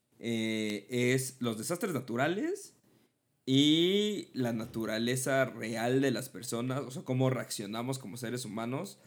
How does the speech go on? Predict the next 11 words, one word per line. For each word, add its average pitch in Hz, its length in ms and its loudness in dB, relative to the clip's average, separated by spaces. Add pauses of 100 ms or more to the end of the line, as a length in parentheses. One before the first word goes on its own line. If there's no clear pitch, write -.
(200)
ante 117 380 -4
este 120 180 -6
tipo 107 300 -6
de 87 100 -8
cosas. - 380 -10 (240)
Algo 135 280 2
que, 110 600 -2 (160)
que 113 320 -4
recordaba 117 640 -2
mientras 107 400 -4
veía 117 640 -2